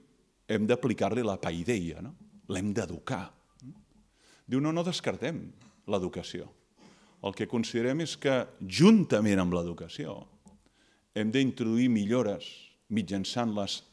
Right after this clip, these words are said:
tecnologies que li donin, d'una banda, més extensió en les seves capacitats. Jo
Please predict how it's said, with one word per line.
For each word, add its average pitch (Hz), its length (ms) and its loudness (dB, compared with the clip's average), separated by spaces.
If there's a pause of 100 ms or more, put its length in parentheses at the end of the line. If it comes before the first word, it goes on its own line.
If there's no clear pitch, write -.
(100)
tecnologies 98 880 -2 (1040)
que 113 100 2
li 120 80 0
donin, 127 300 4
d'una 151 180 0
banda, 147 380 0 (920)
més 151 300 4
extensió 147 580 2
en 160 80 2
les 127 220 2
seves 123 260 0
capacitats. 85 720 -8 (1500)
Jo 92 80 -2